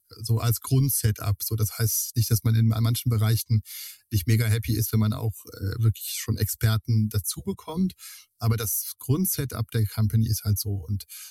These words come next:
ähm, deswegen würde ich sagen, sind wir so sehr energiegetragen und,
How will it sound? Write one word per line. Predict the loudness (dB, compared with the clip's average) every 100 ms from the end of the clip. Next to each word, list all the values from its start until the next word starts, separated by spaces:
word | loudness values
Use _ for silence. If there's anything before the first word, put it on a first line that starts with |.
| _ -6
ähm, | -2 0 2 2 2 2 -2 _ _
deswegen | -8 0 2 4 4
würde | 2
ich | 0
sagen, | -2 0 2
sind | 2
wir | 2
so | 4
sehr | 4 2 0
energiegetragen | 0 2 4 4 4 -2 -2 0 0 0 0 0 -2
und, | -4 -2 0 -2 -4